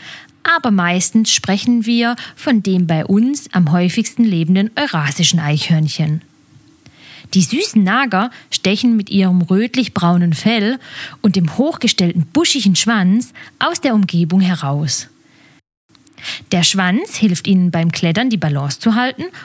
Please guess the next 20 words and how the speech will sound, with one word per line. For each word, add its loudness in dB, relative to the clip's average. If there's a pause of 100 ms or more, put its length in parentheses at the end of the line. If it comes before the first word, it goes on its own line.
(120)
und 0
beim 2
Sprung 0
von -2
Ast -2
zu -6
Ast -4
etwas -2
zu -2
steuern, 2
wo 0
sie 2
landen. -2 (680)
Die 2
Fellfarbe -2 (180)
variiert 0
je 2
nach 0
Lebensraum 0
etwas. -6